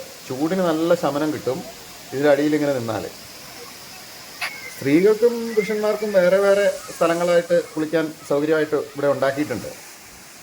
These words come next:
തട്ടുകളായിട്ടാണ് ഇത് കെട്ടിത്തിരിച്ചിരിക്കുന്നത്.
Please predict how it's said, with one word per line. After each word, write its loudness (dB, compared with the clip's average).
തട്ടുകളായിട്ടാണ് 2
ഇത് 4
കെട്ടിത്തിരിച്ചിരിക്കുന്നത്. -2